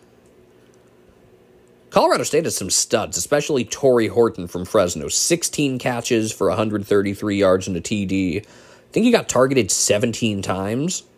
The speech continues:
caught sixteen, also threw a touchdown. But yeah, to see the whole country,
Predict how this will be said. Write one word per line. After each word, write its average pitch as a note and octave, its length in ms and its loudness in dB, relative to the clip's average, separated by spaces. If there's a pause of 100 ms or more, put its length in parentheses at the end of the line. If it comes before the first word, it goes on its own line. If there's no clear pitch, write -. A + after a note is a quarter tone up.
(160)
caught A2+ 240 -4
sixteen, A#2 600 0
also A2 340 4
threw F2 260 -2
a G#2 60 2
touchdown. E3+ 640 2 (2750)
But C3 100 2
yeah, A#2+ 160 6
to A2+ 160 -2
see D#3+ 320 0
the B2 240 2
whole E3 260 4
country, A#2 680 -2